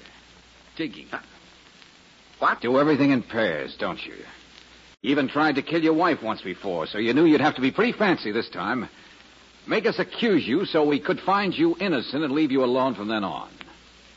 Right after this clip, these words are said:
Speaker 1: Where is your wife? Here, of course.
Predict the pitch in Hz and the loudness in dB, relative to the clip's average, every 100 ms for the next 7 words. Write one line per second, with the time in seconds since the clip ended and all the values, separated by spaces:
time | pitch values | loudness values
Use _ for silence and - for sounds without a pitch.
0 | - - - - - - 196 254 226 - | -20 -20 -20 -20 -20 -12 -6 -2 -2 -4
1 | 80 62 60 53 - - - - - - | -10 -12 -12 -12 -20 -20 -20 -20 -20 -20
2 | - - - 131 113 82 - 95 113 165 | -20 -20 -4 0 0 -2 -6 -6 -6 -6